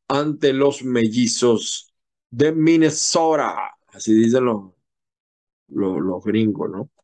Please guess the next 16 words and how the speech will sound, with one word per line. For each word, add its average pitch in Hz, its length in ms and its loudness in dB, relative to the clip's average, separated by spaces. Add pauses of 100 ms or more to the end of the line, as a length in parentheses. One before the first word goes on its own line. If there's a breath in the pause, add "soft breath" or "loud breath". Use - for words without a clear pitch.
(1200 soft breath)
El 202 400 2
diario 220 320 2
El 226 120 -4
Periodiquito, 180 760 2
dólar 208 420 4
varía 196 340 2
entre 185 340 0
siete 170 440 2
y 175 120 4
ocho 165 300 2
bolívares, 131 440 2
una 123 240 -2
guara. 110 560 -2 (1300)
Una 139 400 2
guara, 117 500 0
pues. - 280 -14